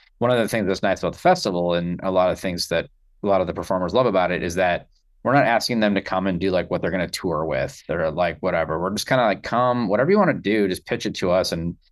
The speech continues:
nine times out of ten, we'll be, like, down for it. So they get to come and do experimental shows, get to work new material, get to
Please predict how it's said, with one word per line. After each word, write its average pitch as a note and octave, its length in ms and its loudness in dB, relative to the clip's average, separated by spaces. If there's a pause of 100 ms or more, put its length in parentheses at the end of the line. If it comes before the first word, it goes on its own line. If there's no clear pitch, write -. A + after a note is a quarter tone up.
(260)
nine F#2 240 0
times G#2 260 2
out F#2+ 80 2
of F2+ 80 -2
ten, F#2+ 260 -2
we'll E2+ 140 -2
be, E2 320 -4
like, D#2+ 220 -4 (120)
down E2+ 240 -2
for C2+ 300 -6
it. - 140 -10
So E2+ 260 0
they G2+ 120 -4
get A#2 160 -4
to B2+ 60 -2
come A2+ 240 0
and G2+ 80 0
do F#2+ 80 0
experimental E2+ 520 -2
shows, B2+ 540 2
get E2+ 120 -8
to F2+ 60 -4
work E2 200 -6
new E2 100 -6
material, G2+ 600 0
get F2 180 -6
to E2+ 260 -2